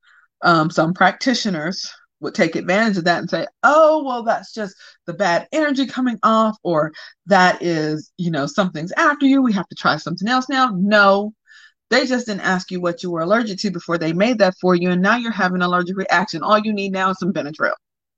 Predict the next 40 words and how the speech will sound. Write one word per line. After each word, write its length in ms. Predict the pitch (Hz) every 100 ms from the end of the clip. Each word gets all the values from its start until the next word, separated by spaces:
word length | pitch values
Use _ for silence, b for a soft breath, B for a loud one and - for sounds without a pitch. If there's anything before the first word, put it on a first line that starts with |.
| - 185
Okay. 180 | 226 262 -
<laughs> 100 | B B B B B -
So, 500 | - 262 - 254 220 b b -
but 100 | 254
it 60 | -
happens 440 | 285 320 196 170
a 60 | 156
lot. 280 | 190 180 143
I've 100 | -
heard 160 | 175
of 60 | 180
that 100 | 180
happen 220 | 175 190
a 60 | 175
lot. 200 | 185 202
I'm 80 |
like, 160 | 185 160 -
"Oh 200 | 175 185
my 200 | 180 180
God, 340 | 113 117 110
nope, 260 | - 262 -
they 140 | 220 269
were 120 | 247
just 300 | 294 302 -
allergic 460 | 254 262 302 - -
to 80 | 185
that. 200 | 202 -
You 80 | -
can't 240 | 247 233
put 100 | 277
that 120 | 220
in." 100 | 190 180
A 120 | 190
lot 220 | 170 208
of 40 |
people 220 | - 208 185
are 40 |
allergic 280 | 170 - -
to 80 | -
that. 200 | -